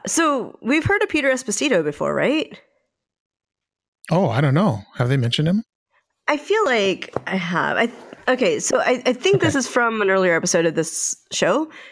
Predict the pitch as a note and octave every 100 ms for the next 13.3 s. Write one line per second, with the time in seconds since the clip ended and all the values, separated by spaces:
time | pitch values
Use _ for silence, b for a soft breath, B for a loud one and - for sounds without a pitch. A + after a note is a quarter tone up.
0 | B - A3+ G3+ F#3+ F3 - A3 C4 E4
1 | D#4+ D4 C#4 B3+ A3 G#3+ A3+ A3+ A3 A#3
2 | A#3 A3+ A3 G#3+ G3+ - - G3+ G3+ F#3+
3 | F3+ F#3+ - - E3 D#3+ - E3+ D#3+ F#3
4 | F#3 F#3+ G3 F#3 F3 E3 D#3 D#3+ E3+ E3
5 | E3 - A3 E4+ F#4 E4+ b b b b
6 | b b - F#3+ F#3 F3 F3 C#3+ C3+ A#2+
7 | A2 - D3 A#2 A2 - - C#3+ D#3 D3
8 | - D3+ D#3 C#3+ - B2 G#2+ - - G#2+
9 | G#2+ C3+ E3+ F3+ F3 F3 G3+ G3+ B2 B2
10 | - B2+ A2+ A2 G#2 G2 G2 _ - B3
11 | G#3 C3+ C3+ D3 C#3+ C3+ B2 A#2 G#2+ G#2
12 | A2+ - A2+ G2+ - A#2 A2 - G#2 G#2
13 | - G#2